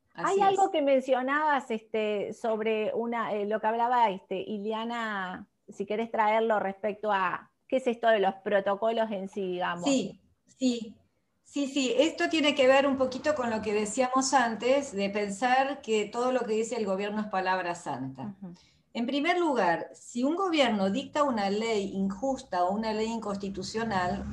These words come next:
Speaker 2: eh, no tenemos obligación de cumplirla, tenemos que hacer lo posible para que esa ley se derogue, ¿verdad?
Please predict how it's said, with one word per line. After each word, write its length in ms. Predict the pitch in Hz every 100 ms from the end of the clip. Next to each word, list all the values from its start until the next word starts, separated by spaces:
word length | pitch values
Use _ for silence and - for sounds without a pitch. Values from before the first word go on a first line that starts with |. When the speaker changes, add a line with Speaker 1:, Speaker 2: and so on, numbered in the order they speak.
| -
Speaker 2:
eh, 340 | 180 180 175 202
no 180 | 202 233
tenemos 420 | 262 240 262 254
obligación 440 | 202 185 185 214
de 100 | 247
cumplirla, 560 | 196 180 196 294 262 196
tenemos 340 | 180 190 220
que 100 | 214
hacer 200 | 196 214
lo 140 | 220 208
posible 400 | 202 226 233 226
para 180 | 185 175
que 100 | 180
esa 180 | 196
ley 180 | 180 180
se 160 | - 170
derogue, 380 | 160 151 - 143
¿verdad? 400 | 147 190 254